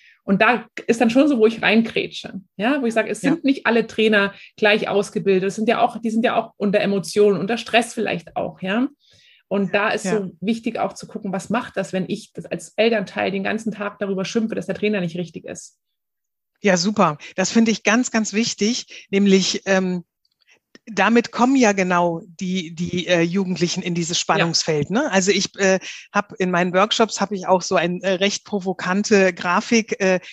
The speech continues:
Speaker 2: quasi wie so ein Scheidungskind,
Speaker 1: Mhm.
Speaker 2: was an zwei Armen
Speaker 1: Super Beispiel,
Speaker 2: gezogen
Speaker 1: ja,
Speaker 2: wird, ne?
Speaker 1: Scheidungskind, super
Speaker 2: So,
Speaker 1: Beispiel.
Speaker 2: ne?
Speaker 1: Ja.
Speaker 2: Dass ich immer sage, so f-, äh, so, äh, fühlen sich halt auch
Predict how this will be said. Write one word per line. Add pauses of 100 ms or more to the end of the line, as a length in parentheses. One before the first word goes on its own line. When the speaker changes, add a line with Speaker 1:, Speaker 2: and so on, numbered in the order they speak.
Speaker 2:
quasi
wie
so
ein
Scheidungskind,
Speaker 1:
Mhm.
Speaker 2:
was
an
zwei
Armen
Speaker 1:
Super
Beispiel,
Speaker 2:
gezogen
Speaker 1:
ja,
Speaker 2:
wird,
ne?
Speaker 1:
Scheidungskind,
super
Speaker 2:
So,
Speaker 1:
Beispiel. (140)
Speaker 2:
ne?
Speaker 1:
Ja. (300)
Speaker 2:
Dass
ich
immer
sage, (160)
so
f-,
äh,
so,
äh,
fühlen
sich
halt
auch